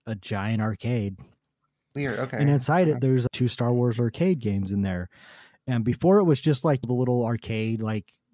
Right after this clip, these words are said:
Speaker 1: game with the joystick and you just
Speaker 2: Yeah.
Speaker 1: stood there, right? Now they have it to where it's like an actual pod. You go in, you shut the door behind you, you sit in a seat. It
Speaker 2: Mm.
Speaker 1: looks like you're in an X-Wing. It still has that joystick, but, like, you have these pedals that go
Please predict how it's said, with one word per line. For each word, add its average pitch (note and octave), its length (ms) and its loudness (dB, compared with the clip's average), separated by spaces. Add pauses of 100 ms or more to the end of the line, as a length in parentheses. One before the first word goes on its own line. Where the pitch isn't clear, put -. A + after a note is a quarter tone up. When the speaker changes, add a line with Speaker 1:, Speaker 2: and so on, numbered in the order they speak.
(100)
Speaker 1:
game A2+ 320 0
with G#2+ 120 -4
the G#2 80 -6
joystick G#2+ 540 -4
and G#2+ 80 -4
you G2+ 80 -2
just F2+ 120 -6
Speaker 2:
Yeah. A2 220 0
Speaker 1:
stood - 40 -10
there, A2+ 160 -6
right? A#2+ 180 -4 (640)
Now C#3+ 300 2
they E3 140 4
have C#3+ 240 2
it C#3+ 100 -4
to - 80 -4
where B2+ 180 2
it's B2 120 -4
like C3+ 140 -4
an B2 60 -2
actual B2 320 -4
pod. C3+ 380 -2
You A2 100 -4
go B2+ 220 -2
in, C3 100 0
you B2 80 0
shut C3 260 -6
the B2+ 80 -2
door B2+ 200 0
behind A2+ 340 -4
you, A2+ 120 -4
you G#2+ 40 -4
sit C#3+ 280 -6
in C#3+ 100 -4
a B2+ 80 -2
seat. B2 420 -6 (380)
It A#2+ 100 -4 (100)
Speaker 2:
Mm. B2+ 160 -8
Speaker 1:
looks C#3+ 240 0
like D3 180 -2
you're C#3+ 100 2
in C3 80 2
an C3 100 2
X-Wing. A#2+ 540 -2 (320)
It A2 80 -8
still D3 200 0
has D3+ 180 0
that C3 200 -2
joystick, B2+ 580 -2
but, - 140 -8
like, A#2 320 -6 (360)
you B2 120 2
have C#3 120 0
these C#3 160 -2
pedals C3 340 -2
that B2+ 80 -2
go A#2 120 -2